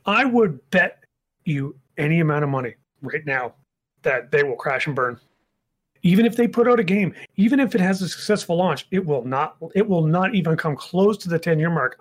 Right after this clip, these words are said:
I doubt it'll even make five years. Shit, if it made four, I'd, I'd probably die of a heart attack.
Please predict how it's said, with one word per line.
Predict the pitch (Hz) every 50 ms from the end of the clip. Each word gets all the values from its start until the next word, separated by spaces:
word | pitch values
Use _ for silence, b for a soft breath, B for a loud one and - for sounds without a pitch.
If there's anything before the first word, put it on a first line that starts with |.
| -
I | 320 226
doubt | 196 214 202 202
it'll | 202 190 190
even | 202 180 185
make | 180 175 165 170
five | - _ - 165 160 151 147 143
years. | 147 135 113 - _ - - - _ _ _ _ _ _ _ _ _ _ _ _ _ _ _ _ _ _ _ _ _ _ _ _
Shit, | - - 170
if | 143 160
it | 214
made | 208 180 165 147 -
four, | - - - 190 220 220 180 139 131 127 B B B _ _ _ _ _ _ _ _ _ _ _ _ _ _ _ _ _ _ _
I'd, | 180 196 214 190 220 -
I'd | 175 190 165
probably | 175 170 156 135
die | 139 156 147 151
of | 143
a | 123
heart | 127 165 160 139
attack. | 127 135 120 113 -